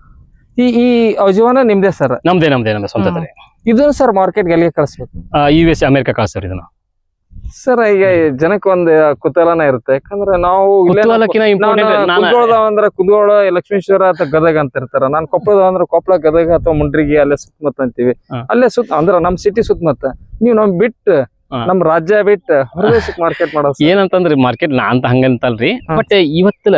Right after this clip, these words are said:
Speaker 2: ನಮ್ಗ ಈಗ ಹೇಳ್ತಾರ ನೋಡ್ರಿ, ಧರ್ಮ ನಮ್ಮನ್ನ ಕಾಯ್ತೈತಿ ಅಂತಾರಲ್ಲ.
Speaker 1: ಎಸ್
Speaker 2: ನಾವು
Speaker 1: ಸರ್.
Speaker 2: ಪ್ರಾಮ-, ನಾವ್ ಹೆಂಗೋ ಇರ್ಲಿ,
Speaker 1: ಹಾಂ ಸರ್.
Speaker 2: ನಾವು ಯಾವ್ದೋ ನಮ್ದು ಒಂದು ಕಸ ಹೊಡಿ ವೃತ್ತಿ ಐತಿ ಅಂದ್ರೆ ಇವತ್ತ
Speaker 1: ಹಾಂ ಸರ್.
Speaker 2: ನಾವು ಕಸ ಹೊಡಿದೈತಿ ಅಂದ್ರೆ
Speaker 1: ಹಾಂ.
Speaker 2: ನಾವ್ ಶ್ರೇಷ್ಠ ಕಸ ಹೊಡಿಯವ ಆಗ್ಬೇಕು. ಶ್ರೇಷ್ಠವಾಗಿ ಕಸ ಹೊಡಿಯವ ಆಗ್ಬೇಕು. ನನ್ ಮನಸ್ಸಿಗೆ ಹೇಳ್ಬೇಕದ.
Speaker 1: ಸುಮ್ನೆ ನಾವ್ ಕಸ ಹೊಡಿಬಾರ್ದು.
Speaker 2: ಕಸ,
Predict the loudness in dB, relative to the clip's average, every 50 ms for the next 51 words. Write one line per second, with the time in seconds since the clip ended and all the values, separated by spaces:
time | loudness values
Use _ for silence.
0 | 2 0 0 -2 -2 0 2 2 2 2 2 2 2 2 0 0 2 2 2 0
1 | 0 0 -2 -2 -2 -2 -2 -2 0 0 2 0 0 0 0 0 -2 -2 -2 -2
2 | -4 -4 -4 -4 -4 -6 -6 -6 -8 -8 -6 -4 -6 -6 -6 -10 -18 -10 -8 -6
3 | -4 -2 -2 -2 -2 -2 -2 -2 0 0 0 0 0 0 2 2 2 2 2 2
4 | 0 0 -4 -6 -10 _ _ -8 -8 -8 -8 -8 -14 _ _ -6 -4 -2 0 0
5 | 0 2 2 2 2 2 2 2 2 2 2 2 2 2 2 0 0 0 -2 -2
6 | 0 0 2 2 2 2 0 0 0 0 0 0 2 2 2 0 0 -2 -4 -12
7 | -14 -14 -10 -6 -6 -6 -6 -6 -6 -6 -4 -2 0 0 2 0 0 -2 -4 -2
8 | 0 0 2 2 2 0 0 0 0 0 0 -2 -4 -8 -12 -6 -2 -2 -2 -2
9 | 0 0 2 2 2 0 -2 -6 -2 -2 -2 0 0 0 2 2 2 2 0 0
10 | -2 -6 -8 -20 _ _ _ _ _ _ _ _ _ _ _ _ _ _ _ -14
11 | -6 -2 0 0 0 0 2 2 2 2 0 -2 0 2 2 2 2 4 2 2
12 | 2 2 0 2 2 2 2 2 2 2 2 2 4 2 2 2 0 0 2 0
13 | 0 0 2 0 0 0 -2 -2 0 2 2 2 2 2 2 2 2 2 2 2